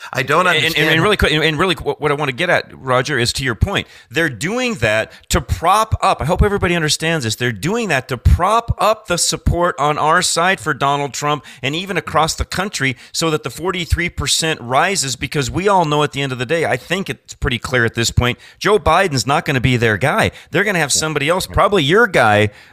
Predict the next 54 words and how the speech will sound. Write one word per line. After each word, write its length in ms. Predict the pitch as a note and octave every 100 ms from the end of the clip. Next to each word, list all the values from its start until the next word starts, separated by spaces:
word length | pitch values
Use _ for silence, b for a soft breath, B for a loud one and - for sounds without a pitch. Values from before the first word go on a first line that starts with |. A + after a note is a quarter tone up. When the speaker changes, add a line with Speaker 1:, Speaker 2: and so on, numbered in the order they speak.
| -
Speaker 2:
Roger, 400 | A#2+ A#2+ C#3 B2+
out 80 |
in 80 | A#2
California. 680 | B2+ A#2+ A#2 C#3 F#3 F3+ C#3+
<laughs> 40 | -
You're 80 |
gonna 200 | A#2+ A3
have 100 | C3
Gavin 340 | A2+ C#3 C3 A#2+
Newsom 320 | D3 F#3+ C#3+
most 260 | A#2+ A#2 -
likely 360 | A2 A2 G#2+
on 200 | G2+ G2
that 180 | G2 F#2+
side. 460 | - G2+ G2 A#2+ C3+ B B
So 160 | -
at 100 | D#3
the 140 | C#3 D#3+
end 140 | G3+
of 140 | F#3
the 100 | B2
day, 480 | G#2 D3+ G#3 E3 D#3+ B B B B -
this 220 | A#2+ G3+
is 160 | F3+ D3
exactly, 840 | B2+ - - E3 F#3 A#3+ - D#3+
this 200 | D3 A3
is, 140 | G#3+ - B -
this 180 | A3+
is 180 | A3+ G3
their 180 | F#3 F3
playbook. 580 | - E3 D#3+ A2 G2+ - B B
A-, 220 | - C3+ C#3+
and 100 | C3+
we 80 |
talked 280 | C#3+ F3+ F#3
about 160 | D#3 D#3
this 160 | D3
on 160 | C#3+ C3+
air 120 | C3
yesterday. 360 | B2 C3+ - G#2+
This 120 | A2+
is 20 |
the 80 | -
first 320 | - F#3 G3+
time 240 | - E3+ C#3+
I 60 |
can 180 | - C3
ever 180 | C#3+ D#3+
remember 460 | D#3+ C#3 C#3 A2+ G#2+
one 240 | A#2+ C#3
party 360 | - C3 B2 F#2+
picking 380 | - - G2+
both 240 | F#2 G#2+ -
candidates. 640 | A2 F#2+ D#2+ C#2 - -